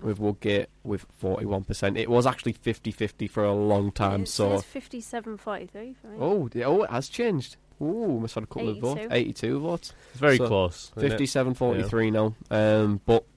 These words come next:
Speaker 1: so I mean, the argument's there. The argument's there. So
Speaker 2: Yeah. I understand either side.
Speaker 1: Yeah, I would norm-, I was,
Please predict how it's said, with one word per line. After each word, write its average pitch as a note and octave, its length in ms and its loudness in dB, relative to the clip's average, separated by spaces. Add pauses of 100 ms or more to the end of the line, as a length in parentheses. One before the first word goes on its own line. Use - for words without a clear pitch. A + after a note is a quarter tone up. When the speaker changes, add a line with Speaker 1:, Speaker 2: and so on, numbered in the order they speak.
(840)
Speaker 1:
so - 140 2
I - 20 4
mean, A2 340 4
the A2 160 4
argument's A2 460 6
there. A2+ 240 4 (180)
The G#2+ 140 2
argument's A2 420 2
there. G#2+ 200 -2
So G#2 320 0
Speaker 2:
Yeah. F2+ 100 -12 (720)
I C4+ 40 -8
understand A3 360 -6
either F#3 160 -14
side. F3 300 -14 (240)
Speaker 1:
Yeah, A#2+ 120 -2 (200)
I A2+ 120 2
would C3 120 6
norm-, D3 220 6
I C3 60 4
was, A#2+ 140 2